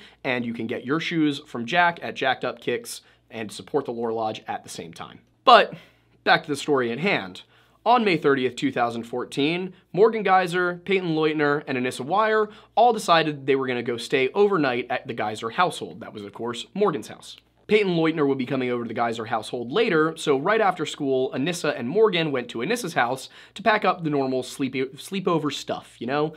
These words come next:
Your sleeping bag, your pillow, your granola bars, your water bottles, pictures of your mom, your dad, and your siblings. It seems that the two had bigger plans that did not involve returning to school on Monday. But that night, which of course was a Friday,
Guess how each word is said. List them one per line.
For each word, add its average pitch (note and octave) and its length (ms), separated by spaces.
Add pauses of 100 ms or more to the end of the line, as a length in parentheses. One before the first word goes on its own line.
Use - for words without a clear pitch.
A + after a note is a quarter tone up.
(320)
Your A3 100
sleeping F#3 380
bag, E3 480
your D#3 80
pillow, C3 680
your B2 140
granola B2 400
bars, A#2+ 500
your B2+ 120
water A#2 260
bottles, A#2+ 540
pictures C3 480
of A#2+ 100
your A#2+ 140
mom, A#2 480
your B2 100
dad, A2 380
and A#2 80
your A#2 100
siblings. A2+ 760 (200)
It D3+ 120
seems A3 260
that E3+ 140
the D#3 40
two D#3+ 300
had C3 340
bigger D#3 220
plans A#2+ 560
that A#2+ 160
did A#2+ 100
not C3 380
involve A2+ 420
returning G#2+ 320
to G2+ 80
school D3 300
on F#2+ 120
Monday. E2 360 (260)
But G3 340
that C3+ 220
night, B2+ 240
which - 140
of - 100
course G#2 240
was G2+ 80
a F#2 60
Friday, A2+ 480